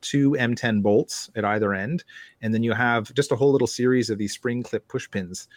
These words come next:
that go in. I went and bought ten more of them because I didn't realize they came with them, and it's thirty bucks just for the clips.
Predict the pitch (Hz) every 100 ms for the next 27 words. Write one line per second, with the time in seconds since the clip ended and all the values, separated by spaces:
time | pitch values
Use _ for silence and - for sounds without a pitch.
0 | - - 98 104 104 113 92 90 113 143
1 | 147 147 117 117 120 - 131 117 113 127
2 | 123 98 92 98 101 98 110 120 110 113
3 | 104 95 95 - 98 120 90 98 101 -
4 | 160 135 117 - - 110 - 87 - 147
5 | 113 - -